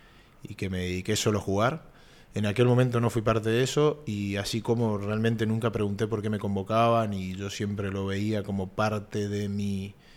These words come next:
rendimiento, el día que no me convocaron tampoco lo pregunté. Eh, yo siempre estuve listo y preparado hasta el último día que jugué al rugby para jugar en el seleccionado nacional y, y creo que una de las cosas es respetar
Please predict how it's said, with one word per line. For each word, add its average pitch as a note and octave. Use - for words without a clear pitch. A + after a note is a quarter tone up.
rendimiento, B2
el A2
día A#2+
que A#2
no A#2+
me A#2
convocaron A2
tampoco G2+
lo G2
pregunté. F#2
Eh, -
yo G2
siempre G2
estuve F#2+
listo A2
y G2
preparado G2
hasta F#2+
el F#2+
último G#2
día G#2+
que G2
jugué G#2
al G#2
rugby A2+
para G2
jugar G#2
en -
el F#2+
seleccionado G2+
nacional B2+
y, G2
y G2
creo A#2+
que G#2+
una A#2
de A2+
las G#2+
cosas A#2+
es G#2
respetar A2